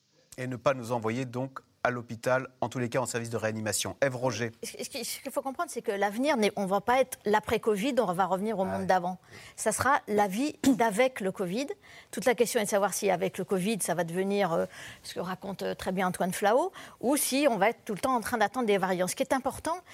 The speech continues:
Speaker 2: c'est ce qui va changer quelque chose de profondément en nous, c'est quand un, un jour on sera, on aura des symptômes et qu'on n'ira pas se faire tester et qu'on ne s'isolera pas, même si on a cette maladie-là.
Speaker 1: Donc Nathalie Moret, on n'aura pas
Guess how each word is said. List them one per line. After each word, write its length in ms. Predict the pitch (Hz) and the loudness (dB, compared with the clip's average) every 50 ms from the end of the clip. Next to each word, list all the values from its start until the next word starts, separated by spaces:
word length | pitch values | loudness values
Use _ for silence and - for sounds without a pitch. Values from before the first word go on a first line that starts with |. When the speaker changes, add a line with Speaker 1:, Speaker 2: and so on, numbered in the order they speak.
| - - - - - | -16 -16 -16 -12 -4
Speaker 2:
c'est 240 | - - 240 - | -2 0 0 0
ce 80 | 208 - | -2 -4
qui 140 | - - 254 | -4 -2 -2
va 100 | 294 277 | 0 0
changer 540 | - - 285 269 262 233 226 262 294 277 220 | 0 0 0 0 0 0 0 0 0 0 0
quelque 280 | - 240 202 - 240 | 0 -2 -2 -2 -2
chose 260 | 202 - 254 247 208 | -2 0 2 2 2
de 120 | 165 185 180 - - - _ - | 0 -2 -6 -8 -12 -20 _ -10
profondément 720 | - - 311 302 - - 269 240 226 226 220 220 214 214 | -4 -2 -2 0 0 0 0 0 2 2 2 2 2 2
en 60 | 214 | 0
nous, 120 | 247 320 | -2 -4
c'est 140 | - - 220 | -2 -2 -2
quand 240 | - 220 226 - 226 | 0 0 0 2 2
un, 100 | 196 190 - - - - - - | 2 2 0 -6 -20 -18 -10 -4
un 160 | - 220 214 | -2 0 0
jour 240 | 190 233 277 294 226 | 2 2 4 4 2
on 100 | 208 185 | 2 0
sera, 400 | - - - 202 190 175 175 - - | -2 0 2 4 4 4 4 2 0
on 80 | 202 190 | -2 0
aura 220 | 185 156 170 170 | 0 2 2 2
des 80 | 165 175 | 0 0
symptômes 480 | - - 190 185 175 - 233 247 330 440 - - - - - - | -2 0 0 -2 0 2 2 2 2 0 -4 -12 -20 -20 -12 -8
et 80 | - 196 | -6 -4
qu'on 140 | - - 214 | -2 -2 0
n'ira 260 | 208 202 180 185 175 | 0 0 2 0 0
pas 160 | - 277 294 | 0 0 -2
se 80 | - - | 0 0
faire 160 | - 247 - | 0 0 0
tester 420 | - 196 185 - - 247 262 349 - - - - | 0 0 0 0 2 0 0 0 -2 -8 -10 -4
et 100 | - 233 | -2 -2
qu'on 160 | - - 254 226 | 0 2 2 2
ne 60 | 214 | 2
s'isolera 600 | 160 - - - 285 220 233 226 208 180 196 196 | 2 0 0 0 2 4 4 6 6 6 4 2
pas, 160 | - 269 302 | 2 2 0
même 220 | 302 240 233 233 | 2 0 0 0
si 200 | - - - 262 | -2 -2 -2 0
on 100 | 269 277 | 0 2
a 220 | 226 185 196 240 254 | 2 2 2 2 0
cette 200 | - - 185 - | -2 -4 -4 -2
maladie-là. 560 | 208 196 185 180 165 165 180 - - - 180 - - | 0 0 2 0 0 -2 -2 -4 -4 -6 -8 -10 -8
Speaker 1:
Donc 300 | 113 104 135 143 - - | -2 0 0 0 0 0
Nathalie 380 | 135 120 117 - 117 113 113 107 | 0 0 0 0 0 0 0 0
Moret, 320 | 107 107 101 123 143 165 | 0 0 2 2 2 2
on 100 | 156 117 | 2 2
n'aura 300 | 113 107 98 104 - - | 0 0 0 0 0 0
pas 100 | - 139 | -2 -4